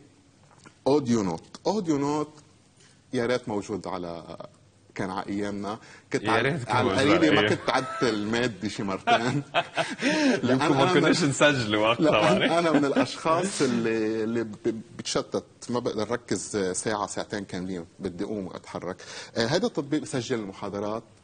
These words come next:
Speaker 1: صوت وصورة أو صوت. والحلو بهالتطبيق الأوديو نوت إنه، آه، فينا نعيد صياغة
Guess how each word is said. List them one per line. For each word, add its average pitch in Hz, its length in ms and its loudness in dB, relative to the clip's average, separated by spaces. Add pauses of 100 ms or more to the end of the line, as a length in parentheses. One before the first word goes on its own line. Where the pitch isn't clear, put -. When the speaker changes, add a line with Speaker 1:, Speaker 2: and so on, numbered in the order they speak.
(100)
Speaker 1:
صوت 120 320 -4
وصورة 92 380 -10 (600)
أو 139 100 2
صوت. - 220 -8 (760)
والحلو 101 800 -2
بهالتطبيق 143 560 -6
الأوديو 110 400 -4
نوت 107 400 -4
إنه، 151 400 0 (340)
آه، 110 120 -2
فينا 165 260 -2
نعيد 147 260 -2
صياغة 123 400 -2